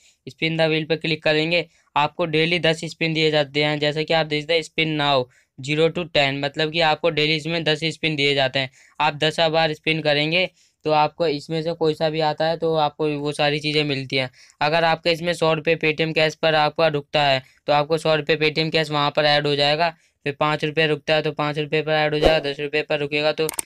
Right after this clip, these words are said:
दस रुपये वहाँ पर ऐड हो जाएंगे। अगर आपके गालो कॉइन है, गालो कॉइन से आप फिफ्टी गालो कॉइन से एक ही बार स्पिन कर सकते हैं। इसमें मेरे पास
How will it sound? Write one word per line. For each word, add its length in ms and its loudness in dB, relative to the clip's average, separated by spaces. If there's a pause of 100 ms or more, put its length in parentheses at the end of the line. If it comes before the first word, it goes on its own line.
(180)
दस 160 -4
रुपये 200 0
वहाँ 160 2
पर 140 0
ऐड 260 2
हो 120 0
जाएंगे। 280 4 (360)
अगर 200 2
आपके 320 0
गालो 320 4
कॉइन 280 0
है, 160 -2 (140)
गालो 280 0
कॉइन 220 -2
से 120 -2
आप 220 2
फिफ्टी 420 -2
गालो 280 2
कॉइन 260 0
से 200 0 (300)
एक 180 0
ही 80 0
बार 240 2
स्पिन 280 -4
कर 160 0
सकते 260 -4
हैं। 100 2
इसमें 260 -4
मेरे 220 0
पास 320 -2